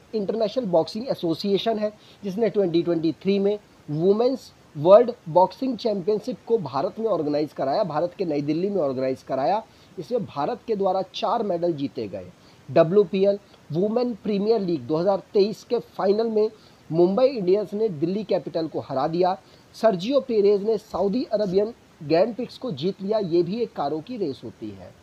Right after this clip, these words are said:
आगे बात करें, अगला क्वेश्चन, who has been appointed as warrant officer in of Royal Air Force of यूके? तो यूके की Royal Air Force है,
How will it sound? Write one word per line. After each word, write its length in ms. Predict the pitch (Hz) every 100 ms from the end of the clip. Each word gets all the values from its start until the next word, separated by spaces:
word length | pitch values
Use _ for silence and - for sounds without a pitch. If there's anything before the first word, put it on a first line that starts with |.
| _ - - -
आगे 200 | 117 151
बात 220 | 160 151
करें, 200 | 147 139 - _ _ _ _ _ _ - _ -
अगला 220 | 170 180
क्वेश्चन, 320 | 139 120 - 104 - _ - -
who 200 | 220 254
has 180 | 190 220 156
been 260 | 165 165 - - _ -
appointed 640 | 170 214 202 220 202 254
as 160 | 214 208 - - - _ 139 135
warrant 500 | 165 185 247 262 -
officer 680 | - 185 190 208 - 170 185 - _ - _ -
in 120 | 196 - 196
of 260 | 233 220 - 254 - _ 156
Royal 640 | 160 185 208 233 233 254 254 - _ 254
Air 220 | 262 262
Force 440 | - 254 240 175
of 120 | 220 220
यूके? 380 | 185 139 - 92 - - -
तो 60 | 196
यूके 460 | 151 190 185 226
की 240 | 208 233 240 - -
Royal 540 | 143 180 214 214 233 262 -
Air 260 | 214 214
Force 400 | - 247 240 -
है, 180 | 208 190